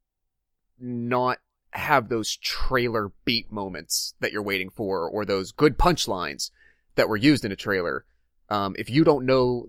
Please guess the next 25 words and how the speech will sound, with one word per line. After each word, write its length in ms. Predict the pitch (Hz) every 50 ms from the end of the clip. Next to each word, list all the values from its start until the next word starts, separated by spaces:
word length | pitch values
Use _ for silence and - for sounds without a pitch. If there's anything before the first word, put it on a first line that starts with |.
| -
those 280 | 101 98 127 123 113 101
moments 280 | 113 113 107 98 -
are 40 | -
coming, 200 | - 143 139 131
so, 140 | - - -
so 100 | - - - 208
there 80 | 208
are 40 | 202
some 240 | - - 269 202 139
moments, 280 | 123 123 139 143 -
I 100 | 113 104
think, 180 | 107 123 117 - _
only, 340 | - 143 139 135 131 127 123
like, 120 | 120 113
especially 320 | - - - 160 - - 107
a 20 | 92
joke, 400 | 90 - 110 95 107 - - - _ _ _ _ _ _ -
that 120 | - 143 -
only 300 | 160 160 139 123 120 110
work 380 | 98 90 90 104 120 107 98 - -
really 220 | 98 117 117 110 95
well 260 | 90 110 110 104 95
in 80 | 90
a 40 | 85
trailer. 460 | - - - 113 90 80 76 57 53